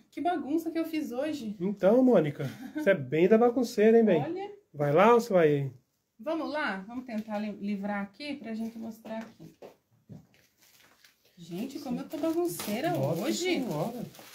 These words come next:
Speaker 1: Hoje eu, eu se superei.
Speaker 2: Olha que a Mônica não gosta, não, ela não gosta que a gente faz bagunça.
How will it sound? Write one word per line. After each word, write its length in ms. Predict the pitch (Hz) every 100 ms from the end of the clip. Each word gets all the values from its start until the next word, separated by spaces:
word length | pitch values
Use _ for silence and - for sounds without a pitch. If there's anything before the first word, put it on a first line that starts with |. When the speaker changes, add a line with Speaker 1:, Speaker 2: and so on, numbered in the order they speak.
| - - - - - - _ _ _ _ _ _ - - - - - - - - - _ _ _ - - - - - - - - - -
Speaker 1:
Hoje 280 | 185 180 202
eu, 480 | 240 285 330 339 339 - _ _ _ - - - - _ _ _ - - _ - 220 -
eu 120 | 214 214
se 140 | 240
superei. 540 | - 247 - 339 247 262 285 - - - - - - - - - 139
Speaker 2:
Olha 180 | 127
que 120 | 143 208
a 40 |
Mônica 520 | 214 180 190 170 190
não 180 | 233 240
gosta, 360 | 156 175 202 226
não, 420 | 196 180 170 - - - - -
ela 180 | 151
não 140 | 185 208
gosta 260 | 160 175
que 60 | -
a 40 |
gente 160 | 208 220
faz 200 | - 214
bagunça. 560 | 240 294 220 156 -